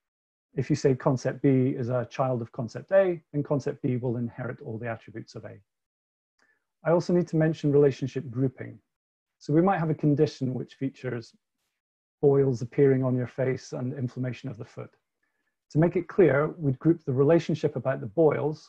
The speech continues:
with the relationship that says the finding site is face.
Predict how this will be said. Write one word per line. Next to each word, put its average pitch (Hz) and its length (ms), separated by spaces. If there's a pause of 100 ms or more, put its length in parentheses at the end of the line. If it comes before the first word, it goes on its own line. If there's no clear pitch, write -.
(100)
with 120 160
the 139 100
relationship 135 720 (100)
that 143 120
says - 220
the 135 60
finding 117 400
site 127 220
is 127 120
face. - 420